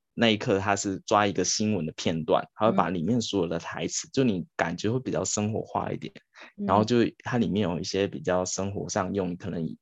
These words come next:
Speaker 1: 以前不会出现在教科书上，然后他就直接帮你统整出来，哎，这其实这些用语是韩国人也很常用的，然后怎么写，然后，嗯，考你的听力，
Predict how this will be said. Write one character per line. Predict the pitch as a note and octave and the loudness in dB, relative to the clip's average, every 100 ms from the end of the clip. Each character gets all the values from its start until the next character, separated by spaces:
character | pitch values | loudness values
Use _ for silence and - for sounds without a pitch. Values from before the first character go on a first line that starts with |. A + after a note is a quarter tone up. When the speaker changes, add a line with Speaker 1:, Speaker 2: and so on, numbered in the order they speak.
| - | -10
Speaker 1:
以 | F#2+ | -8
前 | - F2+ | -4 -6
不 | F2+ | -2
会 | G#2+ | 0
出 | G#2+ G2 | 0 -2
现 | G#2 G2+ | 0 2
在 | F#2+ | 2
教 | - F2 | 2 -2
科 | - - | -2 -6
书 | - - | -6 -6
上， | - D2+ - - - _ | -6 -8 -10 -14 -16 _
然 | F2+ | -4
后 | F2+ | 0
他 | F#2+ | 0
就 | G2+ | 0
直 | - _ | -4 _
接 | - G2 | 2 2
帮 | G2 G#2+ | 4 2
你 | E2 | 0
统 | E2 F#2 F#2+ | -4 -4 -4
整 | E2+ | -4
出 | D#2+ - | -4 -2
来， | F2 | 0
哎， | D#2 C#3+ | 0 0
这 | D3+ | -2
其 | - F#2+ | -4 -4
实 | G2+ | -4
这 | A#2+ | -4
些 | A#2 A#2 | -2 0
用 | A#2+ F#2 | 0 -2
语 | D#2+ | -6
是 | - F#2 - _ _ | -6 -8 -8 _ _
韩 | - F2 F#2 | -6 -4 -2
国 | G2 | -2
人 | F#2 | -2
也 | F2+ | -6
很 | - | -8
常 | - F2 - | -8 -10 -4
用 | G2 E2 C2+ | -4 -4 -4
的， | A1 | -6
然 | - | -6
后 | F2 F#2 | -6 -6
怎 | - D2 | -8 -6
么 | F2+ | -4
写， | - - C2+ | -4 -2 -4
然 | B1 D#2+ | -6 -10
后， | F2+ F2+ | -8 -10
嗯， | - _ - C#2+ _ _ - - | -12 _ -20 -20 _ _ -10 -6
考 | - C3 A#2 | 0 4 4
你 | G2 | 2
的 | F#2 | 0
听 | - - G2+ G#2 | -2 -4 -2 0
力， | G#2+ - | 0 -2